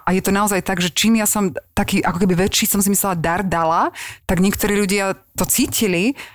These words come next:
ale, ale strašne veľa ľudí to zosmiešnilo. Takže, takže vlastne,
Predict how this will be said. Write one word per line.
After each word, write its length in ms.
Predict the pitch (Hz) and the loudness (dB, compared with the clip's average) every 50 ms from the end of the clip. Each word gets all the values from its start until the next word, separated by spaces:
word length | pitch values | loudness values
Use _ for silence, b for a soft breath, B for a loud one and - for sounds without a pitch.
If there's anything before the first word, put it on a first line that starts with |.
| B B B | B B B
ale, 380 | - 170 165 170 170 - - - | -2 0 2 2 0 0 -2 -2
ale 260 | - 180 165 170 170 160 | -2 0 0 2 2 0
strašne 540 | - - - - - 165 156 - - 180 165 | 0 0 -2 -2 -2 -4 -2 -2 -2 -2 -2
veľa 180 | 156 156 156 156 | -2 -2 -2 0
ľudí 380 | 156 160 160 147 160 165 165 | 0 -2 -2 -2 -2 -2 -2
to 80 | 147 - | -2 -2
zosmiešnilo. 640 | - 196 247 - - 311 247 - - - - - 175 | -2 0 0 0 0 0 0 0 -2 -2 -4 -4 -2
Takže, 320 | - 180 170 180 185 160 - | -2 -2 -2 -2 -2 -4 -6
takže 280 | - - 180 160 170 185 | -6 -4 -4 -2 -2 0
vlastne, 500 | 180 185 180 170 - - 202 196 190 185 | 0 0 0 -2 -2 0 0 0 0 0